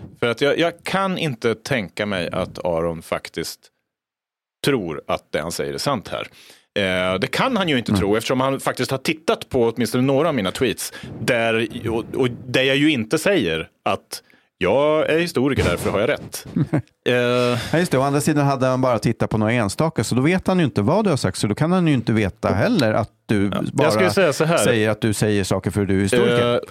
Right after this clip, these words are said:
Speaker 1: om Aron inte har läst alla mina tweets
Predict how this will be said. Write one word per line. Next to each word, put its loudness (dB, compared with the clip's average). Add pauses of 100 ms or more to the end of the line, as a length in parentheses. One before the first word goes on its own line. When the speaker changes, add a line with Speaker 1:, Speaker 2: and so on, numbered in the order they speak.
Speaker 1:
om 2
Aron 2
inte 0
har 0
läst -2 (240)
alla 2 (200)
mina 0
tweets -4